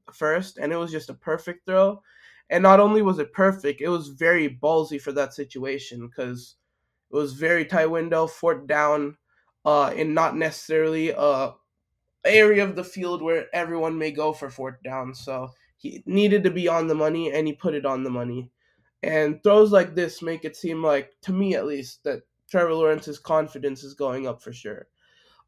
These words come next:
Uh, he almost caps this drive with a touchdown 'cause he finds an open Evan Ingram in the end zone, on a touchdown pass, but, uh, illegal man downfield flag brings that back. And eventually that drive gets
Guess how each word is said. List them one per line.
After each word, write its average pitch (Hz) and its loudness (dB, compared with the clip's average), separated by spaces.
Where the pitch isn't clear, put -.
Uh, 160 6
he 190 -8
almost 247 4
caps 190 -2
this 160 -12
drive 160 0
with 151 -8
a 139 -6
touchdown 156 -4
'cause 151 -8
he 139 -6
finds 151 -4
an 127 -6
open 147 -4
Evan 139 -4
Ingram 143 -4
in 135 -2
the 127 -8
end 143 -4
zone, 147 -6
on 143 0
a - -10
touchdown 185 0
pass, 175 -4
but, 143 0
uh, 139 -2
illegal 156 -2
man 147 0
downfield 143 -4
flag 147 -6
brings 139 -6
that 123 -12
back. 143 -4
And 160 -2
eventually 175 0
that 151 2
drive 151 0
gets - -8